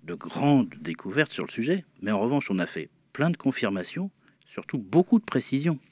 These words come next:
Ce que j'évoquais tout à l'heure sur l'année quinze cent soixante-cinq, qui est visiblement un bouleversement,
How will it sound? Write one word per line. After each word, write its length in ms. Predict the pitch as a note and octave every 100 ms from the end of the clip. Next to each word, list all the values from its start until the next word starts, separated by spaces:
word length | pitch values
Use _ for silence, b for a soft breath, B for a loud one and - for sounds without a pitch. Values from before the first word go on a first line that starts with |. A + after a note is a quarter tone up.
| _ B B B B B
Ce 100 | -
que 120 | B2+
j'évoquais 420 | B2 A#2 A#2 A#2
tout 160 | - G2
à 80 | G#2
l'heure 160 | A2+ -
sur 180 | G2+
l'année 220 | G2 G2+ G#2
quinze 220 | A2 G#2
cent 140 | G#2+
soixante-cinq, 600 | - G2+ - G2+ - A#2
qui 200 | - F#2
est 40 | F#2
visiblement 840 | E2 D3+ D#3+ D#3+ C#3 C3 B2+ A2+ _
un 120 | G2
bouleversement, 760 | F#2 B2+ B2+ A#2+ - A2+ A2+